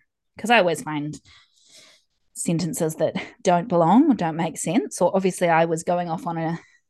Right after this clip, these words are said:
in one direction and then I go into a different direction and I'm like, "Cool, cool, okay." Um, oh,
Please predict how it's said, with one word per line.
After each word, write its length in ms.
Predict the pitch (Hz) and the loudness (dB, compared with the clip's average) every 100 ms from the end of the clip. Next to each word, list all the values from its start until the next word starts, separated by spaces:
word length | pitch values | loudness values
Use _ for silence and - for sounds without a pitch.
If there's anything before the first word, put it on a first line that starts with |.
| - | -6
in 140 | 180 175 | -4 0
one 180 | 175 | 0
direction 560 | 180 185 190 - 254 370 | 2 2 0 -2 -2 0
and 140 | 226 170 | 0 0
then 520 | 165 160 160 160 156 _ _ _ _ _ _ _ - | -4 -6 -6 -8 -12 _ _ _ _ _ _ _ -12
I 120 | 160 | -4
go 180 | 165 165 | 0 0
into 200 | 170 185 | 0 0
a 40 | |
different 300 | 175 233 180 | -2 2 2
direction 420 | - 185 - - 453 427 | 2 -4 -4 -6 -2 0
and 120 | 226 | 2
I'm 80 | 190 | 0
like, 200 | 185 - | -2 0
"Cool, 320 | 440 480 - _ _ _ _ _ _ | 0 0 -4 _ _ _ _ _ _
cool, 400 | - 494 254 196 226 294 | 0 2 2 0 -2 0
okay." 360 | - 196 320 - - - - - - _ _ _ _ - - - | 2 2 0 -8 -20 -20 -20 -20 -20 _ _ _ _ -20 -12 -2
Um, 260 | 190 185 - - | 0 0 -6 -6
oh, 200 | 254 185 | 0 0